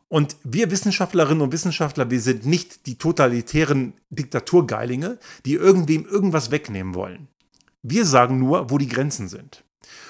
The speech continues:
Und auch die Wissenschaft selber ist in einer ständigen Kontroverse. Und das ist auch gut so. Gewisse Dinge werden auch im wissenschaftlichen Umfeld immer wieder diskutiert und man zerreibt sich da zum Teil auch, aber das ist auch gut so. Im Diskurs, im,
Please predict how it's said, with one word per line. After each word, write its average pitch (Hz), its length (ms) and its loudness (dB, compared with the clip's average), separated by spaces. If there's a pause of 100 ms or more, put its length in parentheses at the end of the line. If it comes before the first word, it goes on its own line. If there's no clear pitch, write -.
(120)
Und 160 140 0
auch 139 80 -2
die 143 140 -6
Wissenschaft 185 540 0
selber 147 560 0
ist 165 280 0
in 147 100 -8
einer 135 260 -2
ständigen 170 440 -2
Kontroverse. 131 680 -2
Und 123 100 -8
das 165 120 -2
ist 202 160 -2
auch 156 140 -6
gut 180 220 -4
so. 101 280 -10 (600)
Gewisse 170 320 0
Dinge 175 260 4
werden 151 260 4
auch 147 240 -2
im 143 160 -6
wissenschaftlichen 156 600 -4
Umfeld 165 420 -2
immer 196 380 2
wieder 156 520 -2
diskutiert 175 880 -2
und 151 280 -6 (300)
man 151 160 -2
zerreibt 180 440 2
sich 170 140 -2
da 113 160 -2
zum 113 160 -6
Teil 113 240 -4
auch, 175 180 0
aber 160 220 -4
das 170 180 -2
ist 185 120 -2
auch 175 200 -10
gut 240 220 0
so. 131 160 -2
Im 160 600 -2
Diskurs, 190 560 0
im, 139 360 -4